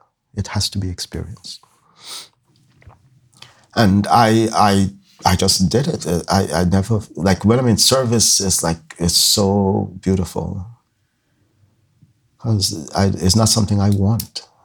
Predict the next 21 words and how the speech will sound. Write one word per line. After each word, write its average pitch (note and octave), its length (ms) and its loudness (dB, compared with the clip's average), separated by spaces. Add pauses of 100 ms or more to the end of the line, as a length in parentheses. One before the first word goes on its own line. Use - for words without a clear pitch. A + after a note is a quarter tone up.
(380)
There's G2 140 0
nothing G#2+ 300 0
in F#2 100 2
it G2 200 -6
that G2 140 -2
I F#2 120 -4
want. F2+ 560 -2
I F#2 100 -4
just - 480 -4
fulfill G#2+ 460 -6
it. - 260 -14 (2000)
The G#2+ 220 4
challenge G2 1000 0 (640)
is F#2 320 4
that A#2+ 220 0
at F2+ 120 0
the E2+ 140 0
end A2+ 180 2
of A#2 100 0
the B2 80 0
day, E2 500 -2